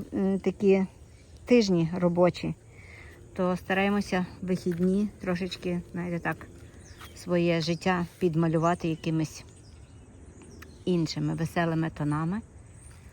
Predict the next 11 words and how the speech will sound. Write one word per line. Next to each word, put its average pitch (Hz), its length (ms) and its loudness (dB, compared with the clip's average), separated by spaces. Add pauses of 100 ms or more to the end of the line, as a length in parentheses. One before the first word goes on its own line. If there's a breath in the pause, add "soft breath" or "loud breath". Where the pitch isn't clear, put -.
(400 loud breath)
Розумію, 185 680 4
що 175 480 2 (480 loud breath)
у 202 100 2
багатьох 180 560 0
з 165 80 -8
вас 180 420 -2 (1600 loud breath)
тони 185 360 2
не 175 140 4
дуже 165 280 0
веселі 202 460 0
також. 226 420 -4